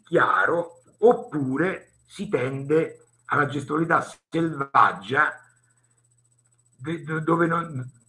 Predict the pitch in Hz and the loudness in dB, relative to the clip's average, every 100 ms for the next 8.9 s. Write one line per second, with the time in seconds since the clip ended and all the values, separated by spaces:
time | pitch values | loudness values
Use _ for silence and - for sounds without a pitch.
0 | _ - 143 - 170 160 - - 147 156 | _ -10 -8 0 4 4 2 -6 -4 -2
1 | 190 160 143 135 175 170 156 151 151 160 | -2 -2 -2 -2 -4 -2 -2 -2 -2 -2
2 | 151 120 - - 175 170 80 73 73 - | -2 -4 -6 0 2 2 0 -4 -6 -8
3 | - - 143 160 - - _ - - 147 | -12 -2 2 2 0 -18 _ -20 -6 6
4 | 170 170 - - _ _ - 151 - 135 | 8 6 2 -14 _ _ -2 -2 0 0
5 | 143 143 _ - - 110 117 117 107 113 | 0 -2 _ -12 -8 -6 -4 2 0 0
6 | 120 - 123 151 127 104 131 143 165 123 | -4 -4 -4 -4 -2 -4 0 2 2 0
7 | 92 90 117 113 160 - 117 120 117 110 | 0 0 -2 -4 -4 -4 -2 0 -2 -4
8 | 113 113 110 110 107 95 82 101 | -6 0 0 0 -6 -10 -12 -12